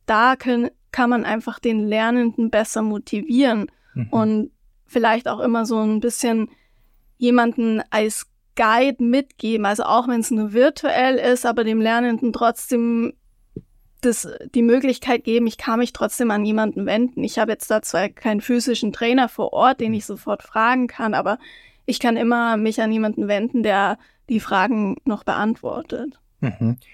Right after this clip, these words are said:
Speaker 2: Und da geht's dann tatsächlich auch noch mal ans Eingemachte, weil natürlich müssen die Leute Lust haben, das zu machen und die müssen
Speaker 1: Mhm.
Speaker 2: Spaß dran haben. Äh, Thema kulturelles, ähm, ich muss natürlich meinen Mitarbeitern auch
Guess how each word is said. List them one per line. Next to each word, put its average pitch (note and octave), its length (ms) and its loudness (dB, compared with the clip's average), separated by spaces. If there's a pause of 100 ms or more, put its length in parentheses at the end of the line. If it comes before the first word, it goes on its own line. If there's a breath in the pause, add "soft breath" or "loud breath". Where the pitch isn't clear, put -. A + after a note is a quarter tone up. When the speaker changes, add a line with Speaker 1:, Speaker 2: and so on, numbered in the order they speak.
(280 loud breath)
Speaker 2:
Und A#2 180 0
da B2+ 100 4
geht's D3+ 180 2
dann C#3 120 2
tatsächlich C3 360 0
auch - 140 -2
noch E3 140 0
mal C3+ 100 2
ans B2+ 200 -4
Eingemachte, B2+ 640 0
weil A#2+ 100 2
natürlich B2 400 0
müssen B2 240 0
die A#2+ 80 2
Leute A2+ 260 0
Lust D3 300 2
haben, F#3 140 0
das F3+ 180 -4
zu F3 100 -4
machen F3 260 0
und C3+ 60 -2
die B2+ 80 -2
müssen B2 180 0
Speaker 1:
Mhm. A#2+ 40 -6
Speaker 2:
Spaß C3+ 320 0
dran D#3 180 0
haben. F3+ 160 0 (540 loud breath)
Äh, B2+ 240 -2 (640)
Thema C#3 460 2 (440)
kulturelles, C3 1000 0
ähm, A2+ 440 -2 (380)
ich C#3 200 -2
muss D3 160 2
natürlich B2 300 0
meinen B2 180 2
Mitarbeitern B2 500 2
auch - 280 -6